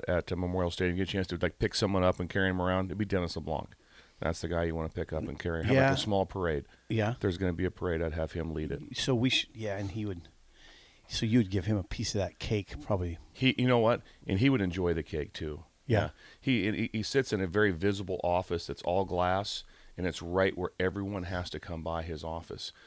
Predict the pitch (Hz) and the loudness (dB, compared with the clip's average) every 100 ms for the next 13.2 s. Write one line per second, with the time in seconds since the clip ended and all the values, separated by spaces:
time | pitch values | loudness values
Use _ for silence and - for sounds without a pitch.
0 | _ - 92 101 - - 95 80 92 95 | _ 2 4 4 2 2 2 2 2 2
1 | 92 90 117 135 - 98 92 107 110 104 | 0 2 4 2 2 2 4 2 4 4
2 | 92 113 120 117 - 113 101 90 95 98 | 6 8 8 6 4 4 6 4 4 2
3 | - - - - 127 113 110 85 - - | 2 -14 -14 0 2 6 4 2 -8 -20
4 | _ - - 120 110 117 - 127 196 277 | _ -20 -4 0 2 0 4 10 12 12
5 | 185 127 104 - 123 104 101 85 - 170 | 12 8 4 2 2 2 0 0 4 8
6 | 254 220 117 98 185 262 - 175 147 98 | 10 8 8 10 12 10 10 12 12 12
7 | 101 90 98 90 98 92 - 113 180 254 | 6 4 2 2 2 0 2 10 12 12
8 | - 160 180 185 190 208 220 165 123 98 | 12 10 12 10 12 12 12 12 8 8
9 | 87 165 196 180 180 190 180 185 170 151 | 6 8 8 8 8 8 6 2 2 2
10 | 151 151 - 139 131 123 120 113 104 127 | 4 4 6 6 6 6 4 4 2 4
11 | 123 117 123 127 117 120 107 98 120 123 | 4 4 4 4 4 2 2 2 6 6
12 | 104 90 90 85 98 92 - - - 127 | 6 4 6 6 4 0 -10 -10 4 6
13 | 139 87 | 6 2